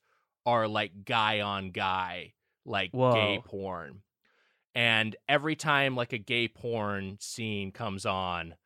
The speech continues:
Speaker 1: uh, the, the, the kids, the brother, the, the, the guy's kids are like, "Ugh, it's a bad one.
Speaker 2: <laughs>
Speaker 1: Ugh, fast forward through the bad one." And then <laughs> reached a point where, like, "Oh, man, Dad has all these bad ones." <laughs>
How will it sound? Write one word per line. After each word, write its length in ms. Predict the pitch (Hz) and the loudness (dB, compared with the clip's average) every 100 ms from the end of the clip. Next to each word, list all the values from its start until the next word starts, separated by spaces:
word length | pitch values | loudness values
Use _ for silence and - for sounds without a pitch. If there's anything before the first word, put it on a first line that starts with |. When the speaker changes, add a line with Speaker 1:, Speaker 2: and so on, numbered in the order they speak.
| _ _ _ | _ _ _
Speaker 1:
uh, 420 | 110 101 92 92 - _ 113 | -2 0 0 -2 -4 _ -12
the, 360 | 110 104 98 - | -4 -2 -2 -6
the, 320 | 107 98 92 92 | -4 -4 -4 -8
the 140 | 101 92 | -8 -8
kids, 360 | - 110 90 | -4 -4 -4
the 120 | 98 | -8
brother, 320 | 87 113 104 98 | -4 -2 -4 -6
the, 100 | 95 | -8
the, 320 | 107 101 92 90 | -4 -2 -2 -4
the 120 | 95 | -4
guy's 360 | 113 113 101 - | 0 2 0 -4
kids 360 | 123 90 90 | -8 -8 -8
are 80 | 90 | -12
like, 180 | 85 - | -12 -6
"Ugh, 340 | 175 151 104 87 - | 0 2 0 -2 -8
it's 120 | 160 | -4
a 120 | 135 - - | -4 -4 -6
bad 360 | 127 147 151 120 | 0 2 2 2
one. 320 | 92 85 208 | -4 -4 0
Speaker 2:
<laughs> 40 | - | 2
Speaker 1:
Ugh, 420 | - 196 - 208 | 4 4 2 2
fast 220 | 160 170 | 4 4
forward 280 | 190 170 143 | 2 2 2
through 120 | 147 | 0
the 100 | 120 | -4
bad 420 | - 117 123 135 113 | 2 4 6 4 2
one." 320 | 98 82 87 - - - - 285 _ - - - - _ - - | -2 -2 -6 -10 -10 -12 -12 -16 _ -14 -14 -18 -18 _ -6 2
And 220 | 131 127 | 4 6
then 240 | 120 120 - - - | 4 4 2 -10 -20
<laughs> 260 | - _ - | -20 _ 0
reached 220 | 139 - | 0 0
a 40 | 123 | -2
point 220 | 135 123 | 0 0
where, 80 | 117 | -2
like, 140 | 104 | -2
"Oh, 280 | 190 196 117 | 0 0 0
man, 280 | 131 196 202 | 0 0 0
Dad 180 | 196 269 | 0 2
has 160 | 285 208 | 4 4
all 120 | 196 | 2
these 180 | 175 - - | 0 -4 -6
bad 360 | 120 156 185 127 | 2 4 4 2
ones." 680 | 92 80 76 98 - - | -4 -4 -8 -6 -4 -4
<laughs> 60 | 339 | -6